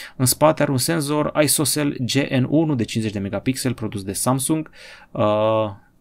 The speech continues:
și hai să vedem ce mai avem aici. Stocare U F S trei punct unu, încărcare rapidă la cincizeci și cinci de wați, ciudat, mă așteptam la șaizeci și cinci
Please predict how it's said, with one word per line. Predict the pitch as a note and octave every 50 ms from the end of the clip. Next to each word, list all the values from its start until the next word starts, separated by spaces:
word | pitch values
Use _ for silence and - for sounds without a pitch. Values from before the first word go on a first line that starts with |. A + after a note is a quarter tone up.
| _ _
și | - - - - - - - B2 A#2 A2+ A2 A2 A2 G#2 G#2 -
hai | G#2+ G#2+
să | - -
vedem | G2+ G#2+ G2+ G2+ -
ce | - - -
mai | - -
avem | - - - -
aici. | - - - - - - - -
Stocare | - - - - - A2 A2
U | G#2
F | - -
S | G#2
trei | - G#2 - G#2+ G#2
punct | - C#3 D3+ D3+
unu, | F3+ D#3
încărcare | C#3 B2 - - - A#2 A2
rapidă | A2 G#2+ G#2 - A2+ G#2+ A2
la | G#2+
cincizeci | G2+ - - A2 G#2 G2+
și | -
cinci | - A2 G#2+
de | G#2 G#2
wați, | G2+ - - E3+ - - - - - - - _ -
ciudat, | - - E3+ B2+ B2 C3 C3
mă | C3+ A#2
așteptam | A2 - A#2 - A#2 A2+ A2+
la | G#2+ G#2+ G#2 G2+
șaizeci | F#2+ - - G#2+ G2 G2+ F#2+
și | - G#2+
cinci | - E3+ F3 F3+ E3+ - -